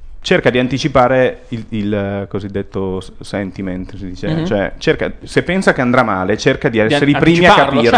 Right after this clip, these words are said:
Speaker 2: certo, cerca di anticiparlo.
Speaker 1: E ci sono degli strumenti che permettono, le famose scommesse, sono le cosiddette vendite allo scoperto, in cui loro pri-, v-,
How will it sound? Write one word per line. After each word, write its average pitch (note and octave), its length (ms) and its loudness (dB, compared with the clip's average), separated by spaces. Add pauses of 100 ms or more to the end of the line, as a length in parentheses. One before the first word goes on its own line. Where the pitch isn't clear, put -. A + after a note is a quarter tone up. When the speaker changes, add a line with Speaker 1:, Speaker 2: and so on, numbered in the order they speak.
Speaker 2:
certo, G#2+ 160 2
cerca F3 180 -2
di C#3 60 0
anticiparlo. C3 340 0
Speaker 1:
E G#2 40 0
ci G#3 60 0
sono D#3 140 0
degli C3+ 140 4
strumenti C#3+ 540 0
che D#3+ 160 0
permettono, A2 840 -2
le G#2+ 60 -10
famose A#2 320 -2
scommesse, C#3+ 640 -2
sono G#2+ 260 -4
le G2 160 -2
cosiddette G#2 400 -6
vendite G#2 300 -4
allo G2+ 100 -4
scoperto, A#2 760 -6 (500)
in A#2+ 120 -8
cui B2 200 2
loro C3+ 320 6
pri-, C#3+ 200 -2
v-, - 400 -14